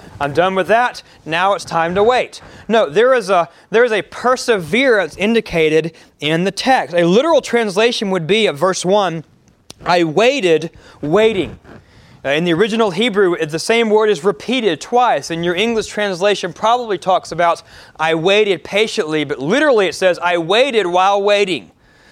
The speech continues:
There's a, there's a, a note of perseverance, a note of stick-with-itness, we might say. David cried out once, and he continued to cry out to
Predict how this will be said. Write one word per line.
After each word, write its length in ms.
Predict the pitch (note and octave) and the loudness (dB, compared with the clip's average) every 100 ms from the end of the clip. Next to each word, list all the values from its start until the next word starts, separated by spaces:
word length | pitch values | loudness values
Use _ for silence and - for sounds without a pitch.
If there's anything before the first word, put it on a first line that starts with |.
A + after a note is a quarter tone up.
| - _ | -20 _
There's 240 | D#3+ F3+ E3 | -2 0 2
a, 200 | D#3 D3 _ - | 0 -2 _ -4
there's 220 | F#3+ E3+ | -2 2
a, 180 | D#3+ D3 | 0 0
a 80 | E3+ | -2
note 320 | F3+ G#3+ B3+ | 0 0 0
of 240 | F#3+ E3 - | -2 -6 -6
perseverance, 840 | - A3+ - G#3+ D#3 F#3 F3 C3+ E3 | -4 -4 -2 -4 0 0 0 -2 -6
a 80 | |
note 320 | E3+ G3 B3+ A#3+ | -2 0 0 0
of 180 | E3+ | -4
stick-with-itness, 1200 | - - - B3 A#3 - F#3+ G#3 G#3+ D#3 C3 - - | -4 -8 -4 -4 -4 -2 0 0 -2 -2 -4 -4 -4
we 140 | D3+ | -2
might 240 | C#3 B2+ | 0 -2
say. 380 | - D3 A#2 G2+ - - - C#3+ | -4 -2 -2 -4 -14 -20 -10 0
David 360 | F#3+ G#3+ G3 | 0 0 -4
cried 360 | - G#3 G#3+ G#3 | -2 0 2 2
out 220 | G#3+ E3+ | 0 0
once, 400 | F#3 A3 G#3+ - - - | 0 0 -4 -12 -18 -10
and 140 | E3+ | -6
he 80 | G3 | -4
continued 760 | F#3 G#3+ F#3+ - C#4 C#4 B3+ F3 | -4 -4 -4 -2 0 0 -2 -4
to 80 | D#3+ | -8
cry 420 | - F#3 E3 D#3 | -2 0 0 0
out 240 | D3+ - | -2 -4
to 420 | - G3 F#3+ F#3+ | -6 0 0 0